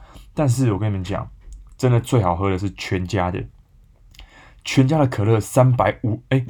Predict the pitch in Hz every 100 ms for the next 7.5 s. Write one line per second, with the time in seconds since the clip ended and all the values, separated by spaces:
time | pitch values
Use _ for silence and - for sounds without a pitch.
0 | - - - - 147 139 90 90 113 113
1 | 95 95 98 98 - _ 101 113 110 92
2 | 90 - _ _ - - _ - 156 139
3 | 147 - - 104 117 107 - - - -
4 | 123 107 131 - 123 - - - 156 165
5 | - 117 123 123 127 120 - 131 113 123
6 | - 151 - - - 95 110 117 95 90
7 | 95 - 90 87 95